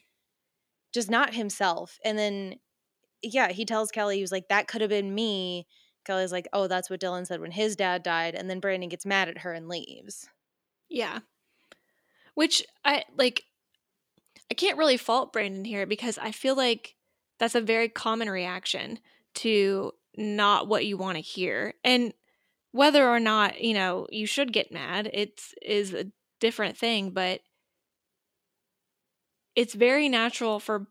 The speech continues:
Speaker 2: both parties, one to either, like, not know what to say or do,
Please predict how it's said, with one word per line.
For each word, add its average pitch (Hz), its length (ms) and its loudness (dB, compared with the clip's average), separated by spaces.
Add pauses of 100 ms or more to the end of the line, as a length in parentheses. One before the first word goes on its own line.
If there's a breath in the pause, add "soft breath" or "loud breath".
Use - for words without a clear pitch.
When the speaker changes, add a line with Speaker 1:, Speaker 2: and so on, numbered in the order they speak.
Speaker 2:
both 220 260 -2
parties, 185 560 -2
one 208 300 -2
to - 120 -6
either, 196 340 0
like, 175 180 -2
not 180 180 -2
know 196 100 -2
what 196 140 -2
to 196 40 -6
say 196 180 -2
or 180 100 -2
do, 185 320 0